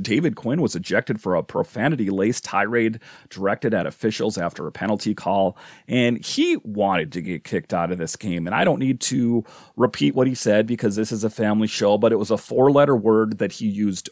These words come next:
over and over and over again, and he directed it at an official. You know that you're going to get ejected, and I think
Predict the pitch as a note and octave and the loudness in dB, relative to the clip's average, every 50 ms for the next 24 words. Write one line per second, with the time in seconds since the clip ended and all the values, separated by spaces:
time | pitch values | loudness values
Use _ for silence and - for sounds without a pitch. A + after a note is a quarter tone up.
0 | _ - A2+ B2+ C#3 C3+ D3 D#3 D#3+ - - C3+ B2 A#2 - - G#2+ G2+ G#2 G#2+ | _ 2 4 4 4 2 2 0 0 0 0 -2 -4 -2 0 0 2 2 2 2
1 | A#2 A2+ A2 G#2 - A2 G2+ F2+ - G2 A2+ A#2 A#2 A2+ G2 F2+ F2+ F2+ - F2 | 0 0 -2 0 -2 -4 -6 -2 0 0 2 2 2 2 0 0 0 0 -4 -6
2 | F#2 E2+ D2+ E2 F#2 - - - - - - _ - G2+ G#2 G#2+ B2+ B2+ B2+ A#2 | -8 -8 -8 -10 -12 -14 -16 -20 -20 -20 -20 _ -4 -2 -2 0 0 -2 0 2
3 | A#2+ G#2+ G#2+ A2+ C3 - - C#3+ B2 C3+ C3 C3 - - G2 G#2 G#2 G#2+ G#2+ - | 4 6 6 6 6 6 4 2 2 2 2 0 0 -2 0 2 4 4 2 2
4 | - A2 G#2+ G#2+ F#2+ - - A#2+ A2 - - F2+ D#2+ E2+ - - _ _ _ _ | 0 0 0 0 0 0 0 0 0 0 0 -4 -4 -4 -6 -10 _ _ _ _
5 | - A2 G2+ A2+ C3+ F#3 B3 D4+ D4 C4+ G#3 A2+ F2+ F#2 F#2+ G#2 G2+ - - A2+ | -20 -12 -4 0 2 2 2 2 4 4 4 4 4 2 0 0 -2 0 0 0
6 | B2+ B2 B2+ A#2 A2+ A#2+ C#3 C#3 - - - B2+ G#2 G2+ G2 G#2 - C3 C3 A2+ | 0 0 2 2 2 2 2 0 -2 -2 -2 0 0 0 0 0 0 -2 -4 -4
7 | - G2 F2+ E2+ F2 - - G2+ F#2+ G2+ - G2 G2 F2 F#2 - - B2 C#3 D#3 | -2 -2 0 0 -2 -2 -2 -4 -4 -4 -4 -4 -4 -4 -6 -4 -4 -4 -2 -2
8 | D#3+ - | -4 -6